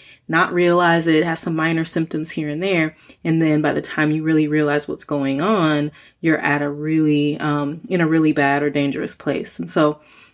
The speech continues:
um, wellness is kinda different. It, it encompasses health. Um, the definition is the state of being in good health, especially as an actively pursued goal.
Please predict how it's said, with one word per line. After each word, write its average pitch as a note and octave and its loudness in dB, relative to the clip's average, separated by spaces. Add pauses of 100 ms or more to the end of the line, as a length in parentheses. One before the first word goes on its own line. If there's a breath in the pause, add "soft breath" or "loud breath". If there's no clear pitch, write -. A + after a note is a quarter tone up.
(140 soft breath)
um, D3+ -2
wellness E3+ 0
is E3 -4
kinda D#4 0
different. C#4+ -2
It, - -10
it - -10
encompasses B3 0
health. A3+ 0 (400 loud breath)
Um, E3+ 2
the D#3+ -2
definition G3 -2
is F3 -4
the - -8
state - 0
of D#3+ -6
being E3+ 2
in D#3+ 0
good D#3 0
health, D3 -4
especially F#3 -2
as D#3 -4
an D#3+ -4
actively D#3+ -2
pursued D3+ -4 (140)
goal. - -4